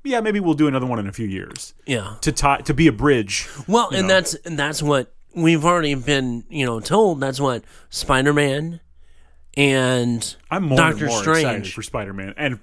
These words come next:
Speaker 1: s-, I'm getting to the point where Doctor Strange is, like, top
Speaker 2: Cannot
Speaker 1: of the
Speaker 2: come
Speaker 1: list.
Speaker 2: soon enough.
Speaker 1: Yes!
Speaker 2: I know.
Speaker 1: Holy crap!
Speaker 2: Did you see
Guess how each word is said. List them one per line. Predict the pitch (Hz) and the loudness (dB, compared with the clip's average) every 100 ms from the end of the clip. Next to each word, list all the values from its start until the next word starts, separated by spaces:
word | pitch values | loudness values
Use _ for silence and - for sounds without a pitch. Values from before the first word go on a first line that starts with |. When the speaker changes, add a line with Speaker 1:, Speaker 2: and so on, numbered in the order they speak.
| - | -14
Speaker 1:
s-, | - - - 180 | -10 -8 -8 -6
I'm | 151 190 170 - 156 117 | -2 -2 -2 -8 -14 0
getting | 151 180 143 | 0 2 -2
to | |
the | 135 | -4
point | - 147 139 | 0 -2 -2
where | 110 110 | -2 -2
Doctor | 107 127 120 113 | 0 -2 -2 -6
Strange | 131 123 110 101 | -4 -4 -4 -6
is, | 98 | -6
like, | 104 98 - | -6 -8 -4
top | 151 135 | -2 2
Speaker 2:
Cannot | 190 156 | 4 2
Speaker 1:
of | |
the | 113 | 2
Speaker 2:
come | - | 0
Speaker 1:
list. | 104 | 0
Speaker 2:
soon | 151 139 | -2 -4
enough. | 123 113 101 | -4 -6 0
Speaker 1:
Yes! | 143 196 277 294 - - | 4 6 6 4 2 0
Speaker 2:
I | 139 139 | 0 0
know. | 135 104 98 - | 0 -4 -8 -8
Speaker 1:
Holy | 185 262 240 | -2 0 0
crap! | - 160 190 294 277 165 | -4 2 4 4 2 0
Speaker 2:
Did | 190 220 160 | 2 2 2
you | 202 202 | 2 2
see | 165 - 190 190 190 202 202 | 2 0 2 2 0 -2 -6